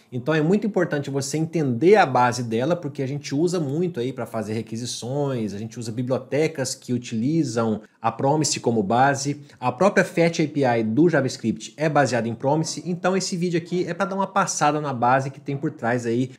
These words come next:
dessa função construtora importante que tem no JavaScript. Ah, mas o que que é função construtora? Também tem vídeo aqui no canal sobre funções construtoras e prototype do JavaScript. Ficou um vídeo, ó, bem legal. Procura aqui no canal que tem também.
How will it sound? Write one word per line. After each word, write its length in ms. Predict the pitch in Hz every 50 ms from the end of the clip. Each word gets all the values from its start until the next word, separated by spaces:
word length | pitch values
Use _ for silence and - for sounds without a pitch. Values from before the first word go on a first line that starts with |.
| _ -
dessa 240 | 107 - - -
função 540 | 123 - - 143 127 - - - 175 185 175
construtora 640 | - 175 165 160 - 160 139 - 143 135 131 127 131
importante 720 | 151 170 170 - 180 160 165 - - 131 135 135 - -
que 100 | - 151
tem 140 | 127 123 123
no 80 | 123 120
JavaScript. 600 | 135 135 143 - - - 110 90 - - - - - - _ -
Ah, 180 | 165 214 226
mas 200 | 208 190 175 160
o 60 | 170 165
que 120 | - 226
que 100 | 220 214
é 40 | 185
função 500 | - - 175 160 - - - 185 185 175
construtora? 880 | 180 - 175 160 165 - 143 117 - 165 180 202 180 135 101 - - - - _ _ _ _
Também 440 | - 117 117 113 98 113 120 147 160
tem 200 | 160 180 175 165
vídeo 220 | 147 165 151 160
aqui 120 | 156 170 170
no 100 | 170 165
canal 320 | 165 160 147 139 139 147
sobre 240 | 143 160 147 147 143
funções 680 | 147 - - 143 135 - - - 143 151 170 170 -
construtoras 720 | - - 165 151 - - 143 123 - - 135 151 151 143
e 60 | 151 143
prototype 680 | - 127 123 - 117 - - - 117 123 127 127 139
do 100 | 131 120
JavaScript. 600 | 110 107 104 104 - - - 123 127 127 - -
Ficou 220 | - - 135 135 131
um 40 |
vídeo, 300 | 120 131 147 143 131 127
ó, 240 | 131 135 151 151 - -
bem 380 | 120 113 117 120 156 175 185
legal. 540 | 185 170 131 110 113 113 123 135 131 - - - - - - _ _ _ -
Procura 340 | 170 156 151 - 175 175
aqui 120 | 170 175 165
no 100 | 160 143
canal 320 | - 135 127 127 131 135
que 60 | 131
tem 140 | - 151 143
também. 360 | 147 156 147 120 104 92 87